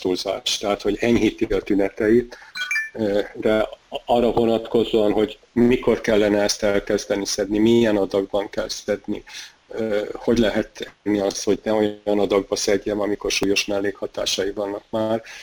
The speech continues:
Erre vonatkozóan nagyon ellentmondóak az információk. És van másik közlemény, ami egyetlen azt mondja, hogy nem különösebben hatékony.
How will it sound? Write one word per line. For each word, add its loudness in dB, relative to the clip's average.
Erre 2
vonatkozóan 0
nagyon 4
ellentmondóak 0
az -4
információk. -4
És 0
van 2
másik 2
közlemény, 2
ami -2
egyetlen 0
azt -2
mondja, -2
hogy -4
nem -4
különösebben -2
hatékony. -6